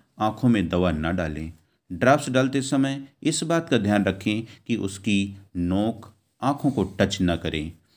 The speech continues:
आँख के काले वाले गोल हिस्से में, जिसे कॉर्निया कहते हैं, कॉर्निया के ऊपर ड्रॉप्स नहीं डालना चाहिए। कॉन्टैक्ट लेंस पहने हुए कभी भी आई ड्रॉप्स नहीं डालना चाहिए। एक के बाद दूसरा आई ड्रॉप्स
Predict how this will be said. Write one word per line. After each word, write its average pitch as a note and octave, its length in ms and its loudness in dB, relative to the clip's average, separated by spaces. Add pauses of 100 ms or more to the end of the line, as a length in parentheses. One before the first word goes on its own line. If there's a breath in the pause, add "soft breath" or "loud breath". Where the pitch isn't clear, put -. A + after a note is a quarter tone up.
(240)
आँख B2+ 280 0
के F2+ 100 2 (100)
काले G2 280 4
वाले A#2+ 280 4
गोल A#2+ 400 4
हिस्से A#2+ 300 0
में, B2 300 2
जिसे G2+ 360 2
कॉर्निया F2+ 460 2
कहते A#2 320 0
हैं, B2 280 2 (280 loud breath)
कॉर्निया C#3+ 420 0
के F2 220 0
ऊपर E2+ 220 -2
ड्रॉप्स G2+ 500 0 (240)
नहीं F#2+ 320 2
डालना E2 320 -2
चाहिए। E2 500 -4 (460 soft breath)
कॉन्टैक्ट C#3 280 0
लेंस D3 340 2
पहने C3 340 2
हुए B2 300 2 (480 loud breath)
कभी D#3 260 4
भी C3+ 200 4
आई F#2+ 220 0
ड्रॉप्स F#2+ 480 -2 (200)
नहीं F#2 380 0
डालना E2+ 320 0
चाहिए। E2+ 520 -2 (420 soft breath)
एक F2+ 240 -6
के F2 140 2
बाद D#2+ 360 0
दूसरा A2 360 2
आई A#2 180 6
ड्रॉप्स A#2+ 420 2